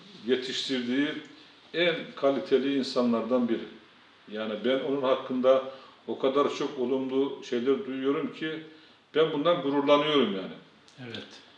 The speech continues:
Speaker 1: E, işte Fikri Kurt abimiz, ondan sonra Nihat Mangan, Mustafa İbrahimoğlu, Muzaffer Kişmiroğlu,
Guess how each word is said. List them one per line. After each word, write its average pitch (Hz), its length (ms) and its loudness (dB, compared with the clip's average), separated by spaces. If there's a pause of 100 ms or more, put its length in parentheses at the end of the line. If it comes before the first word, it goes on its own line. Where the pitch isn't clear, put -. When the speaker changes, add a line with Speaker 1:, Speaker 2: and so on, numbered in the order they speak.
(360)
Speaker 1:
E, 120 120 0
işte 113 220 -6
Fikri 175 400 -2
Kurt 170 200 2
abimiz, 117 580 6 (420)
ondan 123 300 -2
sonra 123 380 2 (120)
Nihat 127 340 2
Mangan, 120 400 2 (160)
Mustafa 127 440 0
İbrahimoğlu, 113 760 2 (1000)
Muzaffer 120 560 2
Kişmiroğlu, 107 640 -2